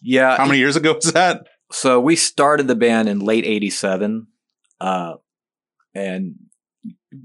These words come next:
Speaker 1: I think we played our first show in eighty-eight. So, um, you know, yeah, it must have been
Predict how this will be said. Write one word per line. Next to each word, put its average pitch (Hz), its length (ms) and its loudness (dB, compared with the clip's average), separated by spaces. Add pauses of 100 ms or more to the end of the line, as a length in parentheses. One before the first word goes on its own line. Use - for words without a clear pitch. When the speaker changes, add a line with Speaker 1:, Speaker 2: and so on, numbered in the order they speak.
(200)
Speaker 1:
I 110 80 -2
think 104 140 -6
we 104 60 -2
played 104 180 -2
our 95 60 -4
first 104 240 -8
show 98 220 -2
in 92 60 -6
eighty-eight. 90 520 -6 (100)
So, - 220 -10 (260)
um, 85 380 -14 (100)
you 87 120 -14
know, 76 160 -20 (640)
yeah, 98 260 0
it 95 160 -2
must 98 180 -4
have 92 60 -14
been 87 300 -8